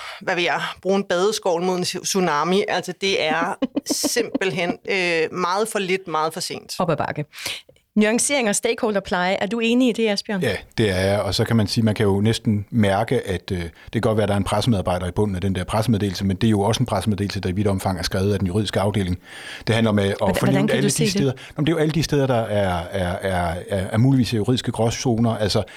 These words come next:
Speaker 3: er det her, øh, et, en påregnelig konsekvens af noget, man ikke har gjort, som man skulle, eller er det et uheld, der falder helt uden for,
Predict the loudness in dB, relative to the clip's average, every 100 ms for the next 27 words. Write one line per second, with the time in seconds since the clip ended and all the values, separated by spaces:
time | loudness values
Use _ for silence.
0 | -18 -20 -4 -2 2 2 4 2 0 0
1 | 0 0 -2 -2 -4 0 0 2 2 2
2 | 0 0 0 -2 -2 0 0 0 -4 0
3 | 2 4 4 4 0 0 0 0 2 2
4 | 2 0 0 2 2 2 2 2 2 0
5 | 0 2 2 2 0 -2 0 0 2 2
6 | 4 4 4 2 0